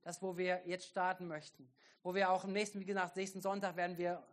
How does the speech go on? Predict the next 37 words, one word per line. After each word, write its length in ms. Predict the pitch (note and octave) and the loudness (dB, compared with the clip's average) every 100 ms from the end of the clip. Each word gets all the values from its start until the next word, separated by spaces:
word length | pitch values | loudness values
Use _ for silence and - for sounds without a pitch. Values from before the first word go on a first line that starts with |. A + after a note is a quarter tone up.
| - | -6
nochmal 360 | F#3+ F#3 G3 F3 | -4 2 2 4
weitermachen, 560 | F3+ G3 F#3 F3+ F3 | 4 2 0 0 -2
auch 140 | D#3+ D#3+ | -2 -2
welche 260 | F3+ G3 | -2 -4
Klassen, 640 | - - F#3+ - F3 D#3 C#3+ | -10 -4 -4 -4 -8 -8 -12
ich 120 | - | -10
glaube, 300 | F3+ F3+ F3 | -2 -2 -2
was 160 | E3+ - | -6 -2
Gott 260 | F#3 F3+ | -2 0
ansprechen 440 | D#3+ F3+ - D#3 D#3+ | -4 -6 -4 -6 -6
möchte, 200 | D#3 E3 | -8 -8
welche 240 | D#3+ E3+ | -12 -12
Themen, 460 | - G3 G3+ D#3+ B2+ - - - | -8 -2 -2 -2 -10 -20 -20 -12
wo 80 | F#3 | -4
wir 80 | G#3 | -2
uns 120 | G#3 | 0
hineinsetzen 720 | A3 A3 A3 A3+ G3 - F3 | 2 4 4 4 2 0 -6
dürfen. 340 | C#3+ C#3+ - A#2+ _ _ - - - | -4 -6 -10 -20 _ _ -20 -20 -10
Aber 160 | E3 F3+ | -2 -2
ich 80 | F#3+ | 2
glaube, 320 | G3+ G3 G3+ | 4 4 4
dass 240 | F#3+ - | 0 -2
Gott 220 | - G#3 G#3 | 0 2 2
auch 100 | F3 | -2
in 80 | |
den 80 | F3 | -2
nächsten 280 | F#3+ G3 G3 | -2 -4 -8
vierzehn 380 | - G#3 G3+ G3 | -4 -4 -4 -8
Tagen 440 | F#3 F3+ D#3+ D3 | -4 -2 -2 -4
bewusst 440 | D3+ D3 F#3+ F#3+ - | -8 -4 -4 -4 -8
in 240 | E3 F3+ F3 | -6 -4 -4
diesen 240 | D#3+ E3 | -6 -8
Themen 340 | - D#3+ D#3+ | -6 -6 -6
arbeiten 460 | D#3+ D3 D3 C3 C3 | -6 -6 -6 -8 -10
möchte 240 | B2 B2 | -12 -12
an 80 | A#2+ | -16
uns. 320 | B2 A#2 - | -18 -20 -20